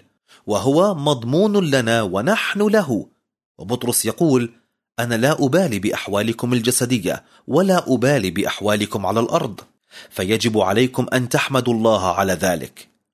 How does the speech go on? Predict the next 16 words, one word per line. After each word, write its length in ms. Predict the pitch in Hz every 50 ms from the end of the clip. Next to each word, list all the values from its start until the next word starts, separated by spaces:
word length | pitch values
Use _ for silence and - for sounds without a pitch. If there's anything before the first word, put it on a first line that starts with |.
| _ _ _
ويجب 500 | - 90 90 92 104 104 - 104 85 87
عليكم 680 | 87 80 87 90 104 120 113 110 - - 104 101 98 90 - _ _ _ _ _ _ - -
أن 360 | 123 123 123 117 113 110 104
تباركوا 500 | - 127 113 127 151 190 202 196 196 147
الله 360 | 123 127 160 190 180 117 95
على 240 | 85 80 92 95 87
ذلك، 560 | 85 80 113 117 92 82 78 - - - - _ _ _ _ -
وليت 380 | 104 107 120 127 120 123 -
قلوبنا 760 | 104 - - 113 107 131 185 185 135 98 87 80 76 - - - _ _ _ _ -
تفعل 420 | - 127 - - 98 95 90 90
ذلك 360 | 82 85 107 120 117 104 - 104
الشيء 360 | 92 - - 101 92 - 90
ذاته. 400 | 85 - 82 80 - - 80 - - - - _ _ _ _ _ _ _ _ _ _ _ _ _ -
دعونا 500 | 117 135 170 226 196 147 131 131 127 113
نصلي 420 | 90 85 - - 107 80 78 80
معا. 240 | 78 76 - -